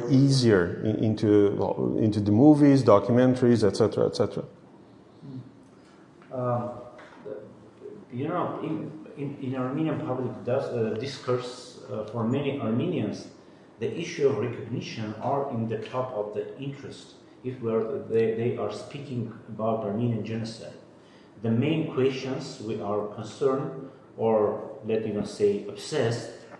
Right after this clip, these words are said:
Speaker 2: are not how it happened or why it happened, but, uh, the state of recognition of Armenian genocide. Or,
Speaker 1: Yes.
Speaker 2: for example, if U S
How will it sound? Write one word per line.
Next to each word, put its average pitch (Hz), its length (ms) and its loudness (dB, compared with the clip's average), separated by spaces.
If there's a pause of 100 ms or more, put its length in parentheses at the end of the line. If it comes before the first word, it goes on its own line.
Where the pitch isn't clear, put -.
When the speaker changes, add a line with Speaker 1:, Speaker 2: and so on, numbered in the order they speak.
(100)
Speaker 2:
are 107 200 -2
not - 640 -2
how 117 340 2
it 113 140 -6
happened 110 680 -6
or 104 440 0 (240)
why 107 360 2
it 101 200 0
happened, 101 560 -8
but, - 640 -6 (260)
uh, 117 240 -2
the 120 120 -2
state 156 440 -2
of 101 160 0
recognition 117 640 -2
of - 160 -8
Armenian 104 420 -4
genocide. 104 540 -12 (180)
Or, 107 280 -2
Speaker 1:
Yes. - 240 -10
Speaker 2:
for 113 100 -2
example, 120 480 0
if 160 200 -4
U 123 220 4
S 123 120 4